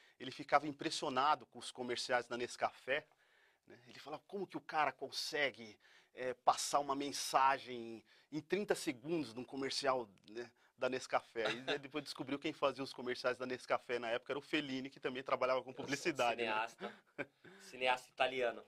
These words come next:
Speaker 1: É.
Speaker 2: Você disse que te acharam bom, não. Você realmente manda muito bem.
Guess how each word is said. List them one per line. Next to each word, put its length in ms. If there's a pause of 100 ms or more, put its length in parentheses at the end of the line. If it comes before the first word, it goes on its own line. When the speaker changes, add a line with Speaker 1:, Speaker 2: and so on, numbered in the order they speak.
Speaker 1:
É. 340 (520)
Speaker 2:
Você 260
disse 300
que 120
te 120
acharam 400
bom, 220
não. 340 (160)
Você 200
realmente 600 (360)
manda 480
muito 480
bem. 360